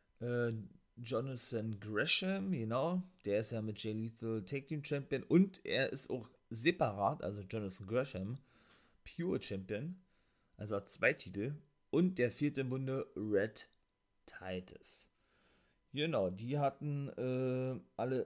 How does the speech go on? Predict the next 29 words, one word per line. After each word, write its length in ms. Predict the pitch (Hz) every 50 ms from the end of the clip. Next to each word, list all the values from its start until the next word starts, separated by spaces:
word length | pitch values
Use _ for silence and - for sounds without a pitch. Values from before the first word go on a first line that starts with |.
| - -
ein 240 | 120 123 - - - _
Match 360 | - 110 123 - - - - -
gehabt. 360 | 104 104 117 120 135 110 104
Jay 200 | 104 117 123 131
Lethal 640 | 120 113 127 147 147 - - 110 107 107 131 135 - - _ _ _ -
tat 280 | - 107 104 120 - -
sich 200 | 139 135 - -
nämlich 300 | 123 120 120 113 - -
dort 280 | 104 104 123 123 -
mit 160 | 120 120 110 -
seinem 380 | - 110 110 104 110 110 98
Buddy 360 | 95 95 110 117 117 120 120
Red 260 | 113 101 107 117 117 -
Titus 400 | - 120 113 117 117 123 - -
zusammen 260 | - - 131 131 135 -
und 180 | 123 120 113 113 107 110 110 113
Wheeler 500 | 135 151 170 170 165 160 156 147 147 139 117 110 98 90
Yuta, 520 | 107 131 147 165 - - 95 95 90 87 - _ - - - _ _ _
der 80 | - 90
ehemalige 400 | 92 113 127 127 123 120 110 117
Jimmy 360 | 110 98 - 143 156 165 151
Yuta, 440 | 120 110 107 104 95 - 117 123 135
jetzt 280 | 127 95 101 113 - 110
unter 200 | 120 117 117 107
dem 160 | 110 110 110
Namen 300 | 110 110 113 113 101 - -
Wheeler 500 | - 113 110 110 127 147 165 170 135 104
Yuta 340 | 104 101 104 104 92 95 104
unterwegs. 560 | 104 95 101 101 104 123 131 - - -